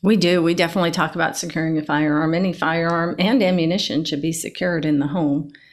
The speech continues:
And we talk about different ways you can secure a firearm, cable locks that you can use for it. But if you wanna have quick, easy access to a loaded gun,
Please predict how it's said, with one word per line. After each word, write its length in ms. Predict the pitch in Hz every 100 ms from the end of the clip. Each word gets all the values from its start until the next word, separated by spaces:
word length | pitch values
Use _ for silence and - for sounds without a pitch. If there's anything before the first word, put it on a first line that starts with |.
| -
And 120 | 180
we 120 | 185
talk 260 | 190 175 190
about 240 | 170 156
different 300 | 170 165 147
ways 260 | 160 151 165
you 100 | 156
can 200 | 151 151
secure 360 | 143 - 156
a 60 | 151
firearm, 640 | 156 160 156 160 160 160 160
cable 340 | 202 185 180
locks 320 | 165 165 160
that 180 | - -
you 100 | 165
can 180 | - 165
use 200 | 165 165
for 240 | 175 165
it. 100 | 180
But 140 | 180 170
if 140 | 170
you 80 | 208
wanna 160 | 196 190
have 300 | 196 185 -
quick, 240 | 208 202
easy 240 | 190 175
access 440 | 165 196 202 175 170
to 120 | -
a 60 | 170
loaded 400 | 165 170 151 151
gun, 420 | 175 240 175 170